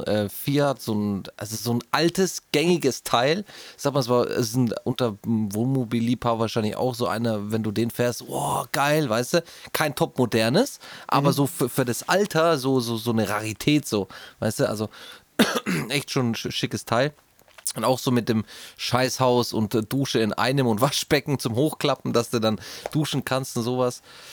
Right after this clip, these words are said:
Speaker 1: Ja, oder war das getrennt? Ich weiß nicht mehr. Auf jeden Fall totschick. Und er fühlt's halt auch voll. Und der, der Pate von, von meinem Sohnemann, der hat auch, äh, einen, einen Wohnwagen. Wohnwagen hat er sich geholt.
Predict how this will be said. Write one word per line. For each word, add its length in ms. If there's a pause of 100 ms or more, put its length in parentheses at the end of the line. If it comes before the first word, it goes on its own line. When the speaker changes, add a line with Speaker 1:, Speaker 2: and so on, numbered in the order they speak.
(140)
Speaker 1:
Ja, 260
oder 220
war 100
das 160
getrennt? 340
Ich 140
weiß 220
nicht 80
mehr. 100
Auf 80
jeden 200
Fall 20 (120)
totschick. 540 (560)
Und 240
er 140
fühlt's 340
halt 160
auch 220
voll. 320
Und 420
der, 360 (220)
der 100
Pate 460
von, 400
von 240
meinem 460 (100)
Sohnemann, 600 (360)
der 140
hat 160
auch, 260
äh, 440 (100)
einen, 160 (200)
einen 200
Wohnwagen. 480
Wohnwagen 400
hat 100
er 60
sich 220
geholt. 400